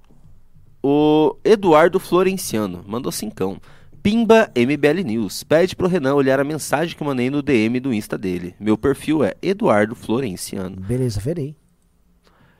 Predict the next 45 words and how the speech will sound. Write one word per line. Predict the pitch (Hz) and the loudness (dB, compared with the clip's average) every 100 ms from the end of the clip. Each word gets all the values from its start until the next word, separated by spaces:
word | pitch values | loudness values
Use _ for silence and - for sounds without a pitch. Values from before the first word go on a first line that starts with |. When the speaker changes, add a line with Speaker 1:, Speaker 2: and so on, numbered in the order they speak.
| _ - | _ -8
Speaker 1:
Ok, | - - 107 90 | -6 -2 -2 0
é, | 117 117 | 2 2
pessoal, | - - 175 127 98 - | 2 2 4 4 2 -6
pode | - 123 - | -2 -2 -2
continuar | - 156 151 139 | -4 -4 0 0
mandando | 165 160 117 143 | 2 2 2 0
pimbas, | - 110 143 151 - | -2 -2 0 -2 -2
eu | 113 | 0
vou | 127 | 2
ler | 117 117 - - | 2 2 0 -6
a | 107 | -4
partir | 107 104 127 | -4 -4 -6
de | 139 | -8
vinte | 98 117 | -10 -2
reais, | 214 | 2
Speaker 2:
E | |
tão | 247 302 | 4 4
comprando | 247 202 208 | 6 6 4
Speaker 1:
tá? | |
Speaker 2:
ingresso, | 147 156 202 - | 4 4 4 2
Júnior? | 127 120 104 | -2 -2 -2
Speaker 1:
Agora | 98 107 | 0 2
eu | 117 | 2
vou, | 123 131 - - - | 0 -2 -8 -20 -16
vou | 107 110 | -8 -4
para | 123 | -2
o, | 127 104 | 0 -2
quer | - | -2
dizer, | 104 | -2
pode | - 123 | 2 2
mandar | 147 160 | 4 4
pix, | - 110 - - | 2 -4 -2 -4
agora | 95 104 | 2 2
eu | |
vou | 110 | 0
pros | - - | -6 -14
pimbas. | - 101 87 - - | -12 -12 -10 -12 -2
Speaker 2:
Mas | 190 | 0
Speaker 1:
Sim, | 151 | 4
Speaker 2:
calma. | 202 151 | 4 4
Speaker 1:
teve | - 127 127 135 | 4 4 4 2
compra | 135 127 127 | 0 0 -2
de | 127 | -6
ingresso. | 113 92 - - | -4 -6 -4 4
Speaker 2:
Quantos? | 180 139 - - - | 6 6 0 -14 -16